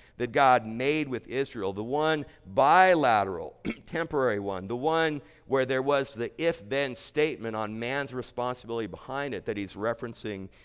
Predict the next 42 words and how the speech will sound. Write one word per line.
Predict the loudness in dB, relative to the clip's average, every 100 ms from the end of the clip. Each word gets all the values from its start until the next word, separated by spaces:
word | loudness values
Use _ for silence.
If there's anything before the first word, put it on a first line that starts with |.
| _
here. | _ -10 -8 -8 -10 _ _ _ _ _ -6
And | -6 -6 -12 _
he | -6 -4
even | -4 -4
tells | 0 0 0
us, | -6
the | -6
middle | -4 -2
of | -2
verse | -4 -6 -8
thirty-two, | -8 -8 -8 -8
"My | -4 -2 -2
covenant | -4 -6 -4 -6 -8
which | -12 -6
they | -4 -2
broke, | -4 -6 -4 -2 -4 -6 -14 -20 _ _ _ _
although | 0 2
I | 4 2
was | 0 -2
a | -4
husband | -2 -2 -2 -8
to | -6
them, | -6 -6
declares | -8 -6 -4 -2 -4
the | -6
Lord." | -4 -2 -4 -8 -18 -20 -20 -20 _ _
Verse | -2 -2 -2
thirty-three, | -2 -2 -4 -6 -6 -2
"But | -2 -2 -2
this | -4 -2
is | -2 -2
the | -4
covenant | 0 -2 -2 -6
which | -6 -6
I | -4
will | -4 -4
make | -4 -2 -2 -4
with | -6
the | -2
house | -2 -2
of | -4
Israel | -4 -4 -4 -4